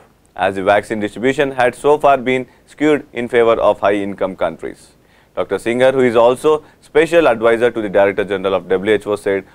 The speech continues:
"Hopefully the situation is quickly correcting now, following the approval of more and more vaccine candidates, including that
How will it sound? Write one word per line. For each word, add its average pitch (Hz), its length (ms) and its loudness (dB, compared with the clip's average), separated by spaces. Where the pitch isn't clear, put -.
"Hopefully 135 440 2
the 120 140 0
situation 127 600 -2
is 107 180 -6
quickly 143 320 -6
correcting 104 460 -2
now, 92 280 -4
following 107 320 2
the 101 100 2
approval 101 320 2
of 98 240 2
more 127 300 0
and 107 220 -2
more 104 200 0
vaccine 98 420 -2
candidates, 95 540 -4
including 113 440 -2
that 104 180 0